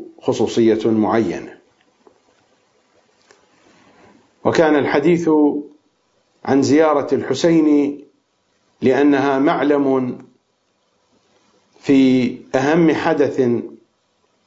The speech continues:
عقائدي شيعي، والذي نسميه الحسين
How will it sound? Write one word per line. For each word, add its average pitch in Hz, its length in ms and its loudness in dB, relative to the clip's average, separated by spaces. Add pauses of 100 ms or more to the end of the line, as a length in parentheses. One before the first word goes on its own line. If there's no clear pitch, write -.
(380)
عقائدي 123 1000 0
شيعي، 120 600 0 (1800)
والذي 135 800 2 (1160)
نسميه 135 580 2
الحسين 135 840 -2